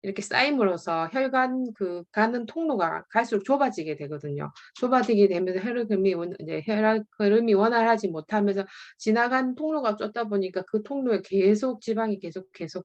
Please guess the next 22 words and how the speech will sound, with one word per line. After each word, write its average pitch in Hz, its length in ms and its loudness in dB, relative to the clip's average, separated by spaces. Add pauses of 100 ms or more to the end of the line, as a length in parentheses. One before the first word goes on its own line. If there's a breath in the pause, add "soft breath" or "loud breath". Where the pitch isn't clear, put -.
겹겹이 196 460 0
쌓이게 196 400 0
되면 175 260 -4
결국에는 190 460 2 (420 loud breath)
이제 - 240 -8
이게 196 240 0
만약에 160 300 -4
혈관이 220 360 4
완전 160 240 -2
막혀버리면 156 840 -2
우리가 147 240 -6
이제 151 200 -8
뇌졸중, 151 880 -2
뭐, 147 240 -8 (400 loud breath)
심근경색 202 800 4
이런 208 260 4
질환들이 190 460 -4
일어나거든요. 156 880 -4 (320 loud breath)
그래서 180 640 2
이제 147 120 -2
이 220 400 0
혈관벽을 214 800 0